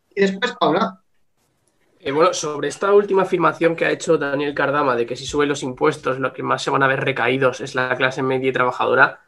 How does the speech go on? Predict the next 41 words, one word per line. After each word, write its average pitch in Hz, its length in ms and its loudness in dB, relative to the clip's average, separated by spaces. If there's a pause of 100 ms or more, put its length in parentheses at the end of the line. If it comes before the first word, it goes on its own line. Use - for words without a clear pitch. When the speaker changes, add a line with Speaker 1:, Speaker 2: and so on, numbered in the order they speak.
(400)
Speaker 2:
mm, 131 400 -2
eso 127 160 -6
es 131 80 -10
completamente 143 640 2
falso. 151 400 4
Speaker 1:
Ujú. 131 80 4
Speaker 2:
Es 127 260 -4
más, 156 320 6
es - 140 -8
lo 151 80 4
contrario. 139 480 4
Si 131 140 -6
tú 151 120 -8
subes 160 240 4
los 143 140 -4
impuestos, 156 580 0 (160)
la 123 160 -2
clase 151 260 2
media 165 220 8
y 160 60 2
trabajadora 147 720 4
es 156 160 -6
la, 156 260 0
la 143 220 -2
que 135 100 -2
más 151 240 2
se 165 80 4
va 151 80 6
a 151 60 6
ver 156 80 4
beneficiada, 143 800 2 (420)
que - 120 -2
es - 100 0
en 156 60 8
lo 156 100 8
que 147 80 0
se 147 80 0
basan 143 280 4
las 143 120 4
políticas 135 580 -2
socialdemócratas, 127 920 0